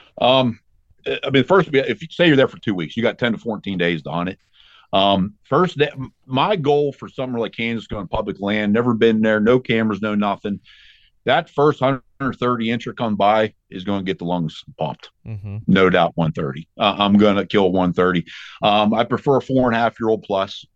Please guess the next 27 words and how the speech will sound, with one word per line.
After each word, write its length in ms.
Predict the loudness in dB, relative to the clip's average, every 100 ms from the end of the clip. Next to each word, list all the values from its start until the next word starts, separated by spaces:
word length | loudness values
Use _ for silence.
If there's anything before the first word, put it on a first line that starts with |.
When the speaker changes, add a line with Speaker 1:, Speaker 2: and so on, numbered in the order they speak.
| _
Speaker 1:
but 260 | -6 -4 -4
hundred 320 | -2 0 0 2
thirty 300 | 0 0 -4
inch 160 | -6
deer, 300 | -4 -2 -4 -10 -20 -20 _ _ -6
that's 200 | -2 0
a 40 | 2
good 340 | 2 2 0
buck, 280 | 0 0 -2
in 240 | -12 -2
my 180 | 0 0
personal 400 | 0 -2 -2 -6
opinion, 420 | 0 2 2 0 -8 -4
um, 340 | -2 0 -2 -2
on 180 | -2 0
public 360 | -2 -2 -4
land. 300 | -4 -4 -8 _ _ -4
It, 160 | -2
you 120 | 2 4
Speaker 2:
Oh, 20 |
Speaker 1:
know, 120 | 4
Speaker 2:
yeah. 260 | 2 0 -4 -4
Speaker 1:
anywhere 680 | 0 0 0 -2 0 0 -2 _ _ -2
outside 600 | -2 -2 0 2 2 0
of 60 | -2
maybe 320 | -4 -4 -2
Iowa, 540 | -2 0 -2 -2 -4